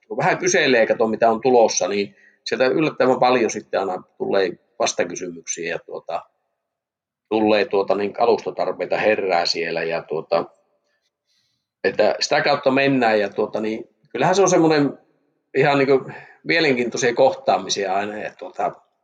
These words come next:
saapi monesti semmoisen hyvän mieli jää, vaikka sulle sinä päivänä et saa sitä tavaraa menemään, mutta jos se jääpi se hyvä yhteinen, tuota, juttu siihen, niin kyllä mä uskon siihen, että se on aina ja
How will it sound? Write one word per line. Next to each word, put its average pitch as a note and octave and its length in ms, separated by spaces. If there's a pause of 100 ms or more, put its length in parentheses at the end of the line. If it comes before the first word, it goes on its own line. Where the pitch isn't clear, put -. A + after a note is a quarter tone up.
(1080)
saapi A#2 500
monesti D3 360
semmoisen C3 260
hyvän D3+ 260
mieli C3 300
jää, G2+ 200
vaikka C3 240
sulle D#3 200 (220)
sinä E3 280
päivänä A#2 300
et A2 80
saa A#2+ 160
sitä A2 140
tavaraa G#2+ 420
menemään, F#2+ 460
mutta F2+ 260
jos - 180
se A#2+ 80
jääpi C3 300
se G#2+ 200
hyvä A2+ 220
yhteinen, F2+ 560
tuota, D#2+ 380 (460)
juttu B2+ 360
siihen, G2 360
niin F#2 320 (400)
kyllä C3 120
mä E3+ 100
uskon C#3 300
siihen, B2 300
että - 120
se A#2 100
on G#2 100
aina A2 140
ja G2+ 180